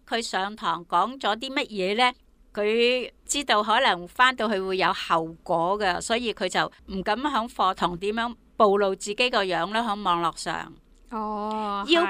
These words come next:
Speaker 1: 求嗰個教授呢，
Speaker 2: 係。
Speaker 1: 我可唔可以刪咗，我唔出我個樣啊，噉樣。就算出聲呢，佢亦都唔係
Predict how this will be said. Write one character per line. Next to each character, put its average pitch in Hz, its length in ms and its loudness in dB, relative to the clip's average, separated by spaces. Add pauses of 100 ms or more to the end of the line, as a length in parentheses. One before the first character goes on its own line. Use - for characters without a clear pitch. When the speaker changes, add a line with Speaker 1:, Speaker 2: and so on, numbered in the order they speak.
Speaker 1:
求 175 220 -2
嗰 220 140 -6
個 196 360 2 (260)
教 214 180 4
授 180 240 -6
呢， 196 60 0
Speaker 2:
係。 220 140 -2
Speaker 1:
我 208 100 -2
可 214 100 -2
唔 208 140 -6
可 214 100 0
以 202 320 -2
刪 240 460 2
咗， 202 380 -2
我 196 120 -2
唔 175 300 -8
出 - 240 0
我 185 180 -2
個 190 120 -6
樣 170 360 -4
啊， 175 340 -2
噉 170 120 -4
樣。 165 240 -2 (340)
就 269 140 2
算 294 240 -4
出 339 140 -2
聲 302 400 -2
呢， 285 220 0 (220)
佢 254 120 -2
亦 254 140 0
都 302 200 0
唔 190 160 -4
係 175 400 -2